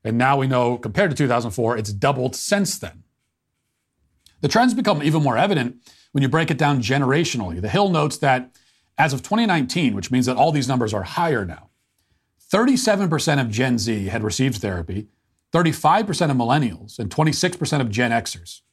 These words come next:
So it's clear that something like covid is a relatively minor factor here. Therapy is becoming more and more popular generation after generation, and these trends have become,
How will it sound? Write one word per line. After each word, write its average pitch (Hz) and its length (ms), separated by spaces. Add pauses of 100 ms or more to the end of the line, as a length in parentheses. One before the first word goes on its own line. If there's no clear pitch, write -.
(1040)
So 131 80
it's 127 100
clear 254 220
that 156 100
something 160 400
like 123 380 (360)
covid 117 480
is 113 140
a 120 100
relatively 127 520
minor 110 420
factor 104 420
here. 82 220
Therapy 139 340
is 113 120
becoming 117 420 (300)
more 123 240
and 180 80
more 180 160
popular 104 640 (240)
generation 131 720
after 123 240
generation, 113 720 (320)
and 123 80
these 135 140
trends 139 300
have 123 160
become, 135 560